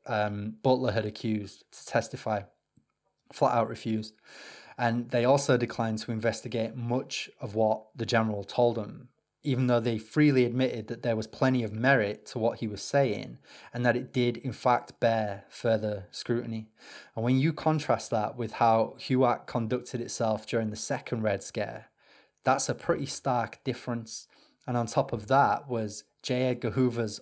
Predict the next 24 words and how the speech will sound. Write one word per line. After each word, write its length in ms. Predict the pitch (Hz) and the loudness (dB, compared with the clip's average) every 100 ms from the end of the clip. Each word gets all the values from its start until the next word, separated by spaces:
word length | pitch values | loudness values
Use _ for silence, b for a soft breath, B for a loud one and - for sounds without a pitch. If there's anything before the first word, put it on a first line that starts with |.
| - | 2
own 300 | 131 123 117 | 4 4 2
rush 260 | 117 - | -2 -4
to 120 | - 110 | -10 -4
bury 520 | 117 120 107 104 113 | 0 2 2 -2 -8
what 280 | 131 113 120 | -2 -2 0
Butler 480 | 120 120 127 113 104 - | 0 0 0 -4 -6 -6
had 160 | 110 | -4
reported 680 | 104 107 143 143 143 104 - B B B B | -4 0 4 4 2 -4 -8 B B B B
and 120 | 120 | -8
find 340 | - 127 113 110 - | 2 2 2 -2 -2
any 220 | 139 139 | 2 4
way 200 | 135 127 | 6 2
he 200 | - 110 | 0 -8
could 520 | - - 123 101 - _ B B B B | -8 -2 0 0 -6 _ B B B B
to 480 | - 123 120 113 107 B B B B B | -2 0 0 0 -4 B B B B B
avoid 540 | 127 101 120 135 135 | -2 4 6 6 6
looking 480 | 120 123 120 127 123 - | 4 0 0 -4 -6 -2
into 360 | 123 120 - | -2 -2 -4
the 160 | 117 117 | -2 -2
information 680 | 110 - 110 120 - 110 104 | -2 -4 -2 -2 -4 -6 -8
that 100 | 110 | -10
he'd 220 | - 104 | -12 -12
been 180 | 107 104 | -10 -6
given. 460 | 120 110 113 113 | -4 -4 -6 -10